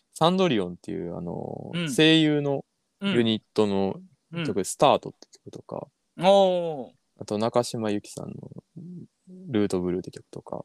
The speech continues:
Speaker 2: はいはい。
Speaker 1: で、中村佳穂。
Speaker 2: うん。
Speaker 1: で、米津玄師、
Speaker 2: うん。
Speaker 1: 死神とかね。
Speaker 2: あー。
Speaker 1: で、あと、豆腐ビートの「ピークタイム」入ってくるし。
Speaker 2: ピークタイムやっぱいいよね。
Speaker 1: で、この後に「サニーデイサービス」の青春競争曲が入ってきます。
Speaker 2: 最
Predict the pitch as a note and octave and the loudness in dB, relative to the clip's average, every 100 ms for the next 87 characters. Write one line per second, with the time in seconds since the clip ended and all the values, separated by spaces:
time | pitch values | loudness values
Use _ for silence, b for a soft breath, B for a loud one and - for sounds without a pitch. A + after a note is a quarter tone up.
0 | - D#3+ D#3 C#3 A2+ A2 A#2 B2 A#2 G#2+ | -14 -4 -4 -4 -6 2 4 4 2 -2
1 | - G2+ - - - _ _ _ _ _ | -6 -12 -10 -12 -14 _ _ _ _ _
2 | D3+ C3+ - _ _ _ _ - A2+ A2+ | -6 -6 -8 _ _ _ _ -4 4 6
3 | A2 G#2 G2+ G2 F#2+ - A#2 A2 G#2 - | 6 4 2 0 -2 -2 0 2 0 -4
4 | G2+ F#2 - - - - - _ _ C#4 | -4 -4 -8 -12 -12 -14 -18 _ _ -6
5 | C#4 G#3+ G2+ - F2 - - B2 D#3 _ | 0 2 4 2 -2 -8 -10 -8 -10 _
6 | _ D3+ F3+ F3+ E3+ D#3 D3 C#3 B2+ A#2 | _ 4 6 6 6 6 4 0 0 4
7 | C#3 C#3+ D#3+ D3 C3+ A2+ F2+ - F#2 - | 4 6 4 4 2 0 -2 -6 -6 -4
8 | F2 - - - - - - G3+ - G#3+ | -6 -6 -14 -14 -12 -12 -8 -8 0 0
9 | E3 C3 - A#2 A#2 G#2+ G2+ F#2+ F#2 F2+ | 0 -6 -12 -14 -12 -12 -14 -18 -16 -4
10 | - - - A#3+ C#4 C3 - C#3+ A2 - | -4 -2 -2 0 4 4 6 4 4 0
11 | C3+ C#3 C#3 C3+ C#3+ A2+ G2 - - A2+ | 0 0 4 4 4 2 0 -6 0 2
12 | - G#2 - G2+ G2 - - _ - - | 2 -6 -4 -4 -4 -8 -12 _ -20 -20
13 | - - E3 | -18 -6 -6